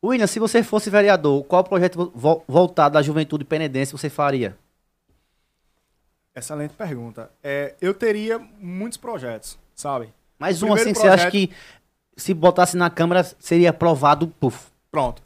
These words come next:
Speaker 2: É um projeto que eu vou fazer independentemente se eu vou estar na, na, na Câmara ou não.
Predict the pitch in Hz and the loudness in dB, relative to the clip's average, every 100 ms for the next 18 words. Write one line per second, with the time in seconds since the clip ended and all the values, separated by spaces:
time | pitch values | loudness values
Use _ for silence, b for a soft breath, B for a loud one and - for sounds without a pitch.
0 | - 175 208 214 202 185 185 - 190 190 | -4 -4 -2 -2 -2 -2 -6 -4 -6 -4
1 | 190 175 180 180 180 185 180 180 160 160 | -6 -6 -8 -8 -8 -10 -12 -12 -10 -10
2 | - - 185 180 175 170 175 170 165 160 | -12 -12 -10 -6 -6 -6 -8 -8 -10 -8
3 | 160 143 135 131 127 135 151 147 156 175 | -10 -10 -10 -10 -10 -12 -12 -10 -8 -8
4 | 120 | -10